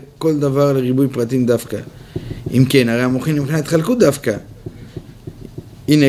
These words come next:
כל זה עיקרו במוח הבינה, שבחינת השגה והבנה, מבחינת תפיסה בשכל ממש. שאז בא הדבר בריבוי התחלקות דווקא, אבל מבחינת החוכמה היא מיות שהוא גם כן מציאות שכל,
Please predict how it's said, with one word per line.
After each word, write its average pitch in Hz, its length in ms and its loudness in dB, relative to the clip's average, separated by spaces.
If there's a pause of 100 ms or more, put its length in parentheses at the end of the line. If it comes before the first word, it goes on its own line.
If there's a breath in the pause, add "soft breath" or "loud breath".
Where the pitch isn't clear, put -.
כל 170 180 4
זה 170 100 4
עיקרו 170 320 2
במוח 156 340 0
הבינה, 117 680 2
שבחינת 123 340 -2
השגה 131 360 4
והבנה, 127 380 0
מבחינת 123 260 -4
תפיסה 110 320 -2
בשכל 123 360 0
ממש. 120 500 0 (540 loud breath)
שאז 117 200 2
בא 131 120 4
הדבר 160 260 4
בריבוי 196 360 4
התחלקות 233 360 -4
דווקא, 202 380 0 (100)
אבל 147 80 -4
מבחינת 170 280 -2
החוכמה 208 300 2
היא 208 120 6
מיות 190 300 4
שהוא 165 400 8
גם 165 200 4
כן 156 240 4
מציאות 131 280 2
שכל, 117 280 2